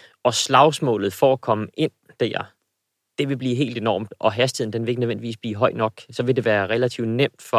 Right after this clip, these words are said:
andre hold at lægge sig parallelt med, når kun det er fire mand, der gør det. Men hvis det er sådan på en, en bred motorvej, som det jo er hen over broen, så er der jo faktisk plads til, at der godt kan ligge i hvert fald ti mand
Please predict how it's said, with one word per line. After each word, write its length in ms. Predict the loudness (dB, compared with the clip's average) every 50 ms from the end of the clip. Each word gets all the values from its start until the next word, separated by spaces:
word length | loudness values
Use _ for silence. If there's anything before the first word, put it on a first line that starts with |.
| 0 2
andre 240 | 0 0 2 0 2
hold 240 | 4 4 2 2 2 -4 _ _ _ _ _ _ _ _ _ _ _ _ _ _
at 120 | 2 4 4
lægge 160 | 2 0 -2
sig 140 | -4 -8 -4
parallelt 460 | 0 0 2 4 2 0 0 -4 -2
med, 220 | 0 0 0 0 -4 -10 _ _ _ _ _ _ _ _ _ _ _ _ _ _ _ -2
når 80 | 0 2
kun 180 | 2 2 2
det 100 | 4 2
er 40 | 0
fire 200 | 2 2 2 2
mand, 160 | 2 2 -2
der 60 | -2 -2
gør 120 | -2 0
det. 100 | 0 0
Men 180 | 0 0 0 0
hvis 240 | -2 -2 -2 -4
det 140 | -6 -4 -4
er 40 | -2
sådan 200 | 0 0 0 0
på 120 | 0 0
en, 220 | 0 0 -2 -4 -4 -4
en 160 | -6 -6 0
bred 200 | 2 4 4 4 2 _ _ -6
motorvej, 420 | -2 -2 -2 -2 -2 -2 -4 -4 -4
som 200 | -4 -6 -6 -4
det 100 | -2 0
jo 80 | 2 2
er 60 | 2
hen 200 | 2 0 -2 -4
over 140 | -4 -4 -4
broen, 340 | -4 -4 -6 -6 -6 -10 -14 _ _ _ _ _ _ _ _ _ _ _ _ _ _ _ _ _ -2
så 120 | 2 4
er 120 | 6 6 6
der 80 | 6
jo 60 | 4
faktisk 320 | 4 4 2 2 0 0 0
plads 180 | 0 -2 0
til, 100 | -2 -4
at 40 | -4
der 60 | 0
godt 200 | 0 0 0 0
kan 120 | -2 -2 -2
ligge 180 | 0 0 -2
i 40 | -2
hvert 180 | -2 -4 -4 -4
fald 180 | -4 -4 -4 -6 _ _ -8
ti 180 | -6 -6 -4
mand 200 | -2 -2 -4 -4